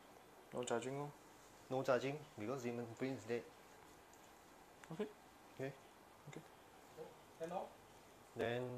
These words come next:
Speaker 2: moral test. No moral
Speaker 1: No
Speaker 2: test.
Speaker 1: moral test to do.
Speaker 2: So go to turn two.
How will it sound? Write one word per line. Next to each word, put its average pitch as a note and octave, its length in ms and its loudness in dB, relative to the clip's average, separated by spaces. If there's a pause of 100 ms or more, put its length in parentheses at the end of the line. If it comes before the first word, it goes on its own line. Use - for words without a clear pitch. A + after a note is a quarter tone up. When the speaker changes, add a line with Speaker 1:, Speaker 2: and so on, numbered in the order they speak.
(120)
Speaker 2:
moral A2+ 240 10
test. C#3+ 300 8 (260)
No G#2 80 0
moral G#2 260 4
Speaker 1:
No G#2+ 80 6
Speaker 2:
test. G2 220 6
Speaker 1:
moral G2 220 4
test G2+ 260 0
to F#2 60 -4
do. G2 200 0
Speaker 2:
So A2+ 320 6
go A2+ 120 8
to A2 200 2
turn G#2 200 4
two. D#3 160 8